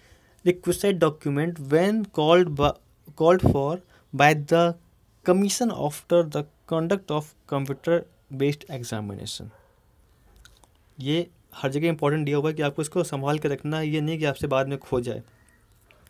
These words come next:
ये बाकी चीज़ें जो अपेंडिक्स दिए हुए हैं यहाँ पे, डिसेबिलिटी सर्टिफिकेट है और, और एससी के सर्टिफिकेट, ओबीसी के सर्टिफिकेट किस फॉर्मेट में होगा, ये आप देख लीजिएगा।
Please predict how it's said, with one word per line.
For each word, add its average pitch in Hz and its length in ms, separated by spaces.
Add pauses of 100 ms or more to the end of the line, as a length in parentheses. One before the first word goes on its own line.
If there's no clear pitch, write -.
(720)
ये 147 80
बाकी 147 280
चीज़ें 156 260
जो 151 120
अपेंडिक्स 147 460
दिए 156 140
हुए 156 240
हैं 156 120
यहाँ 180 240
पे, 190 100 (1500)
डिसेबिलिटी 151 440
सर्टिफिकेट 156 580
है 160 140
और, 143 260
और 139 480 (600)
एससी 147 220
के 151 60
सर्टिफिकेट, 151 500
ओबीसी 143 260
के 156 40
सर्टिफिकेट 147 480
किस 147 160
फॉर्मेट 147 360
में 147 60
होगा, 147 100
ये 139 120
आप 139 120
देख 135 180
लीजिएगा। 139 380